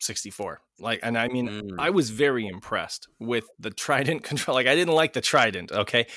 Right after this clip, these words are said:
Speaker 1: But I was very impressed with the analog input on the sixty-four when I first picked it up. And, and I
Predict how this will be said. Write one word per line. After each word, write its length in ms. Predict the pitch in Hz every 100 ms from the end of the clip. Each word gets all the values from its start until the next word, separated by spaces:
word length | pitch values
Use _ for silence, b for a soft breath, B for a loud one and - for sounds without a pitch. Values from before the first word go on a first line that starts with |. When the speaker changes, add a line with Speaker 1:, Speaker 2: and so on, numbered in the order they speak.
| -
Speaker 1:
But 140 | 120
I 60 | 143
was 160 | 147
very 380 | 113 135 165 147
impressed 460 | 110 104 120 101 -
with 120 | 107
the 140 | 110
analog 440 | 101 117 117 107 95
input 420 | 101 101 123 120
on 160 | 110 101
the 60 |
sixty-four 720 | - 104 - 107 - 104 110 B B B -
when 180 | 110
I 220 | 113 117 110 -
first 280 | 135 135 -
picked 220 | 131 -
it 100 | 117
up. 180 | 117 - B B B -
And, 240 | 113 107
and 160 | 113 110
I 180 | 127